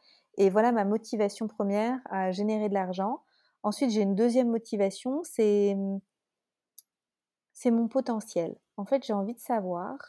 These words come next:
de quoi je suis capable. Voilà. Et je pense que, en fait, on se limite beaucoup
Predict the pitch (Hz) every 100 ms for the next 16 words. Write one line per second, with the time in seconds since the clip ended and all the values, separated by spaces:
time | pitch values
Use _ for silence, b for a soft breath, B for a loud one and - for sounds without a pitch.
0 | _ _ _ _ _ - 214 - 269 -
1 | - 175 165 - - 196 _ _ _ 196
2 | 180 165 196 - _ 202 196 208 - 190
3 | 208 202 254 277 - - 208 196 190 190
4 | 185 175 - _ _ _ _ _ _ _
5 | _ _ _ _ _ _ _ 196 190 269
6 | 277 220 - 196 196 233 240 233 - _
7 | 185 233 233 - 339